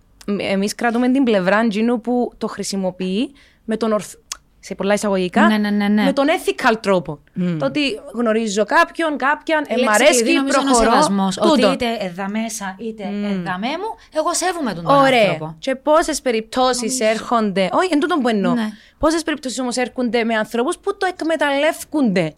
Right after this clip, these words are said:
Speaker 1: Που να μου πεις, βέβαια, ναι, παντού υπάρχουν οι εξαιρέσεις του κανόνα και δεν μπορούμε να τα δαιμονοποιήσουμε όλα. Απλά πάρα πολλοί κόσμο που έχω γύρω μου, μέσω dating apps, πληγώνονται πάρα πολλά στον τρόπο που αντιμετωπίζονται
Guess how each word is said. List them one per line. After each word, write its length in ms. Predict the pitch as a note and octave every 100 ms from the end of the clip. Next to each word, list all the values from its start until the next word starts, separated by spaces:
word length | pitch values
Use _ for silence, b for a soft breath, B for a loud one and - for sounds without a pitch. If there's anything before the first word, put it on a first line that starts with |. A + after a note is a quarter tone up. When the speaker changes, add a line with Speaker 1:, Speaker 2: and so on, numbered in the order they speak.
| b
Speaker 1:
Που 100 | -
να 160 | G3 G3+
μου 120 | G3+
πεις, 180 | F#3 G#3
βέβαια, 260 | A3+ A#3+ C4+
ναι, 200 | C4 F#3
παντού 320 | G3 A3 A#3
υπάρχουν 580 | G3+ F3 F3 - F#3 F3+
οι 60 |
εξαιρέσεις 580 | F3+ - F#3 F3+ F3 F3
του 100 | -
κανόνα 440 | F3+ G3+ F4+ F#4 F#4
και 180 | D#4 C#4+
δεν 100 | C4
μπορούμε 260 | G#3+ G3+
να 100 | G3+
τα 100 | G3
δαιμονοποιήσουμε 720 | F#3+ F#3+ F#3 F#3 G3 - F#3+ F#3
όλα. 240 | F#3 F3 B B B
Απλά 240 | A#3+ A#3 D4+
πάρα 180 | F4
πολλοί 220 | F#4+ F4 D4
κόσμο 340 | B3 A3 G#3+
που 80 | G3+
έχω 200 | G3+ G#3+
γύρω 340 | F#3 G3+ F#3+
μου, 340 | F#3+ F#3 G#3 - b b b
μέσω 300 | A#3+ A3+ G#3+
dating 300 | G3+ G3+ G3+
apps, 220 | F#3+ C4 - _
πληγώνονται 580 | D#4+ C#4 E4+ G4 F#4+ F4+
πάρα 240 | E4 G4
πολλά 540 | F4 B3+ G3 F3+ D3+ _ _ _ _ _ _ _ _ _ _ _ _ _
στον 260 | - A#3
τρόπο 300 | G#3+ G#3+ G#3
που 180 | F#3+ G3+
αντιμετωπίζονται 1040 | G3+ F#3 G#3 G3+ G3 A3+ E3 G3+ F#3 F3